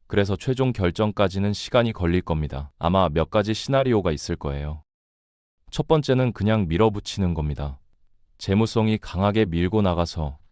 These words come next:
중량세를 도입하는 거죠. 이렇게 되면 전기차 판매가 주춤할 수 있어요. 소비자들이 부담을 느끼니까요. 하지만 재정 문제는 어느 정도 해결됩니다.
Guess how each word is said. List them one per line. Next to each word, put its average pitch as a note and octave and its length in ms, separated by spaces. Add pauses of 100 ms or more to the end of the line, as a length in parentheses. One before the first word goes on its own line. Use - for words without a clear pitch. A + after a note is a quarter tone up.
중량세를 A2 680
도입하는 F#2 500
거죠. D#2 320 (480)
이렇게 A2+ 300
되면 A2+ 420
전기차 G#2 460
판매가 G#2+ 420
주춤할 G2+ 480
수 - 140
있어요. D2+ 420 (580)
소비자들이 G#2+ 600
부담을 F#2 480
느끼니까요. E2 640 (640)
하지만 B2 340
재정 A2 340
문제는 G2+ 600
어느 E2+ 240
정도 F2 280
해결됩니다. F2+ 760